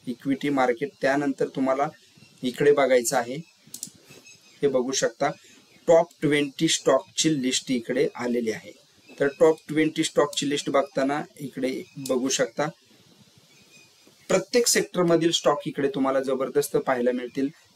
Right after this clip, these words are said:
जे top twenty आहेत इकडे बघू शकता, जेएसडब्ल्यू स्टील असेल, म्हणजे करेक्शनच्या पडत्या काळामध्ये हे stock मजबूत उभे आहेत. इकडे ब्रिट-, ब्रिटानिया, हिरो मोटरकॉर्प,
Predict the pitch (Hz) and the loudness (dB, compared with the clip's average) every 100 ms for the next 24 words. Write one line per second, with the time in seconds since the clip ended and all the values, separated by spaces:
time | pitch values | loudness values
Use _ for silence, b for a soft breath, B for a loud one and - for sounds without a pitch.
0 | 127 143 143 143 - 147 143 151 139 139 | -2 2 2 0 0 -2 0 0 0 -2
1 | 131 135 131 131 135 127 - 135 131 - | -2 -2 -2 -2 -2 -4 0 0 0 -4
2 | - 127 131 127 131 123 127 127 139 127 | -4 -2 0 0 -2 -2 -4 -6 -4 0
3 | 123 123 127 123 131 151 - 156 143 - | 0 0 -2 -4 -4 -4 0 2 2 0
4 | 160 156 175 170 143 - 143 139 135 131 | 0 0 -2 0 0 0 -4 0 0 0
5 | 135 135 139 B B - 139 - 147 143 | -4 -6 -8 B B -4 -2 2 0 0
6 | 147 135 127 123 139 160 139 127 135 123 | 0 0 -2 -2 -4 -2 -2 2 2 2
7 | 127 123 127 131 - b b - - 123 | -2 -8 -6 -6 -6 b b -10 -4 -4
8 | - _ _ - - _ 170 151 131 143 | -6 _ _ -20 -20 _ -6 -2 0 0
9 | 151 143 151 _ _ _ _ _ _ - | 0 0 -6 _ _ _ _ _ _ -20
10 | - 139 135 147 143 143 139 143 143 | -6 0 0 2 0 -2 -2 2 0